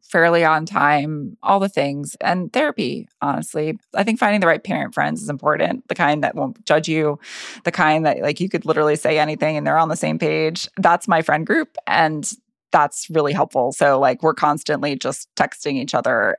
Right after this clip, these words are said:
everything, and there's nothing that's shocking to anyone anymore. And I think that having a really strong group of friends like that is also probably pretty pivotal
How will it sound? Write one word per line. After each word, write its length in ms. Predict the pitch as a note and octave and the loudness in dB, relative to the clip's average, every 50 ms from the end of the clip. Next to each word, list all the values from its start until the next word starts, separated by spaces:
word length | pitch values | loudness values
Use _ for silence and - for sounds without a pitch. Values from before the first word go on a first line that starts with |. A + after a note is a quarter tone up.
| - | 0
everything, 600 | - E3 C#3 B2+ D3 D3 - - A#2 A2 G2+ A2+ | 0 0 0 0 -2 -4 -2 -2 -2 -2 -2 -4
and 220 | F#2+ A#2 D3 C#3 - | -4 -4 -4 -2 0
there's 220 | D#3+ D#3+ D#3 C#3+ | 2 2 2 2
nothing 420 | - E3 F#3 - - E3 E3 D#3+ D3+ | 2 0 2 2 0 0 0 0 0
that's 220 | D3+ D3 - - | 0 0 0 0
shocking 420 | - D#3 C3 - - C3+ C3+ C#3 - | 0 0 0 0 0 -2 -4 -2 0
to 100 | - D#2 | 0 0
anyone 360 | A2 B2 B2 A2+ A#2 F2+ F2 | 0 0 0 0 0 0 0
anymore. 420 | E2 F2 F#2 F#2 F#2 E2 C2+ A#1+ | -2 -4 -4 -4 -2 -2 -2 -2
And 140 | A1+ D2+ G2 | -2 -2 -2
I 80 | G2+ - | -2 -4
think 240 | - C#3+ D3 C#3 - | -4 -6 -6 -2 0
that 180 | D#3+ D3+ - - | 0 0 0 0
having 320 | E3+ D3 D3+ D3 E3 E3 | 0 0 0 0 -2 -2
a 40 | D#3+ | -2
really 220 | D3+ D3 D3+ D3+ D3+ | -2 -2 -2 -2 -2
strong 300 | - - D3 D3 C#3+ C#3+ | -2 -2 0 0 -2 -4
group 180 | C#3+ C#3+ - | -8 -10 -10
of 120 | C#3 C3+ - | -12 -8 -2
friends 300 | - C3+ C#3 C#3 D3 - | 0 0 0 0 -2 -2
like 160 | D#3 D#3+ - | -4 -2 0
that 220 | E3+ E3 D#3+ D3+ | 0 0 0 0
is 140 | D3 D3 - | -2 -2 -2
also 420 | C3 C3+ - - C3 C3 B2+ C3+ - - | -2 -2 -2 -4 -6 -6 -6 -8 -8 -6
probably 360 | E3 - C3+ B2+ C#3+ C3+ C3+ | -6 -6 -6 -6 -8 -8 -8
pretty 260 | - - F3 D#3+ D#3 | -4 -4 -4 -4 -4
pivotal 520 | - E3+ C#3 - - - G2+ - G3+ - | -4 -6 -6 -4 -6 -4 -4 -4 -6 -8